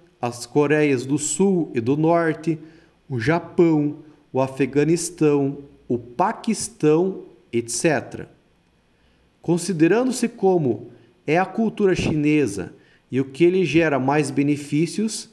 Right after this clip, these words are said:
acredito que o país trabalhará para influenciá-los por meio de uma troca de favores, sem lutar pelo controle puro e simples deles.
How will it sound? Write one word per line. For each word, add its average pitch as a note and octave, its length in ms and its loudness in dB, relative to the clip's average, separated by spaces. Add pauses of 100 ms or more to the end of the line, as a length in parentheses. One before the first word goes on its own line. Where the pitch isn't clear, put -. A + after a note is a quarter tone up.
(600)
acredito F3+ 680 -2
que - 80 0
o A#3+ 40 -2
país F3+ 540 0
trabalhará F#3 1120 0 (240)
para C3 320 -2
influenciá-los G3 1040 0
por C#3+ 280 2
meio C#3 340 2
de A#2+ 100 -2
uma A#2+ 180 0
troca C#3 400 0
de C3 80 -2
favores, E3 840 0 (300)
sem - 360 0
lutar E3+ 580 0
pelo G3 200 2
controle F#3 520 0
puro B3+ 640 -2
e G#3+ 80 -2
simples E3 600 0
deles. C3 800 -2